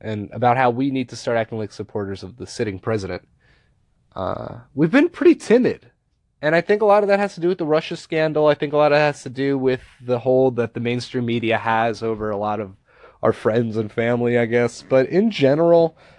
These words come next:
we've been really quiet, and we've been bullied, and we've been, we've been really marginalized, and we've allowed this false narrative of Trump supporters being, uh, stupid, ignorant, racists,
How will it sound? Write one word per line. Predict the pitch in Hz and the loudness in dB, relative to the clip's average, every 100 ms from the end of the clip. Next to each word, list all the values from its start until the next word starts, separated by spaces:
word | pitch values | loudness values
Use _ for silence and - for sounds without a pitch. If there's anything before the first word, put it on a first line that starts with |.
| - | -4
we've | 151 240 | -2 4
been | 403 349 | 4 4
really | 185 190 185 160 | 4 4 4 0
quiet, | - 120 110 104 - _ _ _ - | -2 0 0 -2 -8 _ _ _ -8
and | 147 | -4
we've | 160 151 | -4 0
been | 185 175 | 0 0
bullied, | 131 127 117 110 117 131 _ _ | 0 0 0 -4 -8 -18 _ _
and | 113 143 | -4 -2
we've | 151 | -2
been, | 156 151 131 _ - | -2 -2 -4 _ -4
we've | 139 151 | -2 0
been | 165 151 | 0 2
really | 135 143 139 127 120 _ | 2 2 2 0 -2 _
marginalized, | 113 113 127 127 113 110 107 107 107 - _ _ _ _ _ | -2 2 2 2 -2 -2 -2 -4 -6 -14 _ _ _ _ _
and | 139 | 2
we've | 151 160 | 4 4
allowed | 160 151 156 170 160 - | 6 6 6 4 2 -2
this | 139 - | -4 -4
false | - 139 143 143 - - _ - | 0 4 4 2 -8 -20 _ -18
narrative | 110 131 139 135 123 117 110 - _ _ _ - | -6 -2 0 0 0 -2 -4 -10 _ _ _ 0
of | 127 117 | 2 2
Trump | - 139 139 | 0 0 0
supporters | - 127 - 120 113 110 113 | -2 -6 -2 0 -2 -6 -6
being, | 120 117 117 110 - _ _ _ _ _ - | -4 -4 -4 -8 -16 _ _ _ _ _ 0
uh, | 123 113 110 98 | 4 6 6 4
stupid, | - - - 156 147 143 131 | -4 -4 2 2 6 6 4
ignorant, | 135 131 135 131 123 95 | 0 -2 -2 0 0 -2
racists, | 117 127 135 - 123 120 - - - | 0 0 0 -2 -2 -4 -12 -16 -16